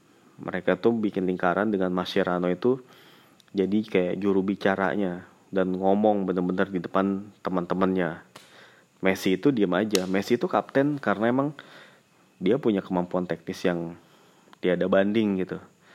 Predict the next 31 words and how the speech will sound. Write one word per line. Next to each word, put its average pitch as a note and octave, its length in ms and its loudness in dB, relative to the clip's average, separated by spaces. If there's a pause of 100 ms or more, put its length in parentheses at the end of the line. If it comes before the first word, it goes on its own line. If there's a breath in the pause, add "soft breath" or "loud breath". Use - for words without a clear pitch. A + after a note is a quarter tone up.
(380 loud breath)
Tapi A#2+ 160 -2
kalau A#2 240 2
soal G2+ 240 2
leadership G#2 640 0
ini C#3+ 400 -2
beda. G2 480 0 (320)
Yang F#2+ 240 -2
namanya G2 240 0
seorang G2+ 240 2
leader F#2+ 320 0
itu B2 80 -8
punya F#2+ 320 0
gesture, F2 640 -2 (480 loud breath)
punya F2 320 -6
karakter, E2+ 640 0
punya E2+ 240 0
tone F2 480 2
suara, E2+ 560 0
punya E2+ 800 -2 (640)
cara F2 320 2
berbicara E2+ 800 -2
yang F2 160 -2
emang A#2 400 -2 (480 loud breath)
seperti - 320 -4
halnya G#2+ 320 0
leader. G2+ 640 0
Itu C3 160 -2
tuh C#3+ 160 -2
nggak D#2+ 160 4
bisa E2 240 -2
di, E2 320 -4